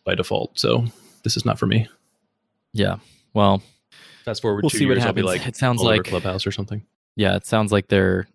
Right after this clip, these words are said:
Speaker 2: crushing it, at least in terms of raising money and users and
Speaker 1: Well, I just wanna see the Twitter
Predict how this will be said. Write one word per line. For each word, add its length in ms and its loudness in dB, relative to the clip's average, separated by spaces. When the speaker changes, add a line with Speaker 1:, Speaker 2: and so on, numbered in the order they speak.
Speaker 2:
crushing 360 0
it, 180 -6
at 140 -4
least 460 -2
in 80 -4
terms 260 0
of 80 -2
raising 300 4
money 240 2
and 200 -2
users 440 0
and 100 -6
Speaker 1:
Well, 40 2
I 40 2
just 120 2
wanna 140 2
see 140 2
the 80 -2
Twitter 440 0